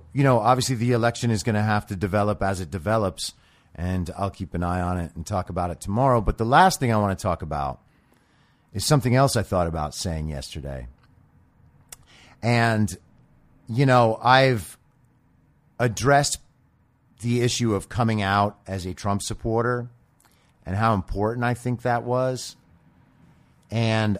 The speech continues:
a lot of people didn't do it because they said that their jobs were very important or that their,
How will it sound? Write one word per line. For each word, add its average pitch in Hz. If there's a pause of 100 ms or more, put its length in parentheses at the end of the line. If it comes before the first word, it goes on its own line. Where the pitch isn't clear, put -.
(140)
a 101
lot 139
of -
people 165
didn't 123
do 101
it 64 (920)
because 120
they 120
said 139
that 127
their 120
jobs 107
were 113
very 113
important 98 (560)
or 110
that 110
their, 104